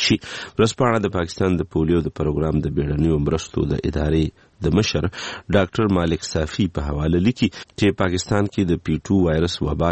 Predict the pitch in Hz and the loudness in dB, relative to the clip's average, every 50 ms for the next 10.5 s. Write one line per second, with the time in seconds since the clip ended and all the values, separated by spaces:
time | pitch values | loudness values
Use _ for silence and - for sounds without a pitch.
0 | 85 - - - 117 131 - - - - - - - - 92 82 76 71 87 92 | 0 -2 0 0 0 0 -2 -6 -14 -18 -20 -20 -6 -2 0 0 2 2 2 2
1 | 98 92 80 - - - 76 - - - 110 95 95 - - _ - - 82 80 | 2 2 0 -4 -6 -8 -8 -8 -4 -2 0 0 0 -2 -6 _ -4 0 0 0
2 | 76 76 76 76 78 78 80 - - - - 90 85 78 71 - - 82 80 - | 2 0 0 0 0 0 0 -2 -4 -2 0 0 0 0 0 -2 -4 -4 -2 0
3 | 101 95 98 - _ - - - - - _ - 120 131 139 131 - 170 160 160 | 0 0 0 -2 _ -14 -20 -20 -20 -12 _ 2 4 4 4 2 0 0 2 2
4 | 156 139 131 127 127 127 131 139 139 143 135 123 123 127 120 117 117 117 117 - | 0 0 -2 0 0 2 2 2 2 2 0 2 2 2 4 4 2 2 0 0
5 | - 127 120 123 - 101 98 90 95 - - 101 101 107 107 113 107 104 87 - | -2 -2 -2 0 0 -2 -2 -2 -4 -4 -2 0 2 2 2 2 2 0 -2 -2
6 | - - 95 - 107 101 95 85 82 82 85 92 - - - - 90 - - - | -4 -6 -2 0 2 2 4 2 2 2 0 0 -2 -4 -6 -6 -6 -4 -2 -2
7 | 80 80 - - - 113 120 117 107 104 98 - - - - - - - - _ | 0 -2 0 0 2 4 4 4 2 0 -2 -4 -12 -18 -18 -18 -20 -20 -20 _
8 | - - - 95 92 87 85 90 87 101 110 101 95 85 82 85 90 90 - - | -4 0 2 2 4 4 2 2 2 2 2 2 2 0 0 -2 -2 -4 -4 -2
9 | 95 92 87 85 87 90 92 92 - - 87 78 80 78 76 80 78 82 82 85 | 0 2 2 2 2 2 0 0 -2 -2 -4 -2 -2 -2 0 0 0 0 0 0
10 | - 80 78 - 90 92 110 117 101 85 | -2 -6 -4 -2 -2 0 0 2 2 0